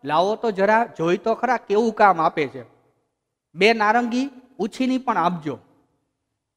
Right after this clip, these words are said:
સંચો અને નારંગી ઉછીની લઈ ગયા. હજી તો અમે વસ્તુનો ઉપયોગ ય નહોતો કર્યો. આ પતિ પત્ની એવા હતા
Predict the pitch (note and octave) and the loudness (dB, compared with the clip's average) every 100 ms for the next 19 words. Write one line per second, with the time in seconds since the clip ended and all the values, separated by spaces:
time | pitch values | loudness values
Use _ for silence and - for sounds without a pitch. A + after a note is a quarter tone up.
0 | _ _ - G3+ G#3+ A#3 A3+ A3+ - _ | _ _ -2 -2 -2 0 0 -2 -14 _
1 | F#3 F#3 D#3+ D3+ F3+ G#3+ E3 B2 - - | -8 -6 -4 -4 -2 -2 -4 -8 -14 -12
2 | F#3+ - G#3 G3+ G3+ F3+ G3 G#3 - - | -12 -8 -8 -4 -4 -2 -2 -2 -4 -20
3 | _ _ _ - D3+ G#3+ B3 B3 B3 C4 | _ _ _ -12 -8 -4 2 2 2 0
4 | C#4 - _ _ _ D3+ G#3 - B3+ B3 | -4 -10 _ _ _ -4 -4 -2 -2 0
5 | A#3+ A#3+ D4+ C#4+ C4 G#3+ D3+ C#3 A#2+ G#2+ | 0 2 2 4 0 0 -2 -6 -12 -16
6 | _ - E3 G3 B3+ B3 C4 C4+ C4+ C#4+ | _ -8 -4 -4 -4 -4 -4 0 4 6
7 | B3 F#3 B2+ | 6 4 0